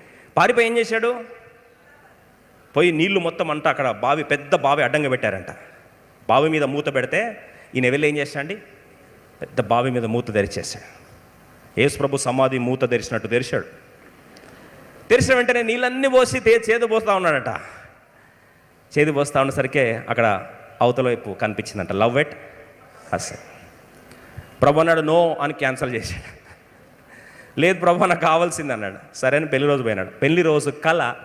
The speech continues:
పీడకలైంది. అర్థమైన వాళ్ళకి అర్థమైనంత. ఎవరు వచ్చారు? ఎవరు వచ్చారు?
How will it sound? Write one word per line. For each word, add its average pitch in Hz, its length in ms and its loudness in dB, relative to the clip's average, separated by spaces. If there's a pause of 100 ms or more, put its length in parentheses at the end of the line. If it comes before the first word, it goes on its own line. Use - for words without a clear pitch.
(100)
పీడకలైంది. 104 720 0 (480)
అర్థమైన 147 320 4
వాళ్ళకి 151 180 2
అర్థమైనంత. 107 480 0 (840)
ఎవరు 156 180 6
వచ్చారు? 190 360 -2 (1600)
ఎవరు 156 180 4
వచ్చారు? 196 340 -4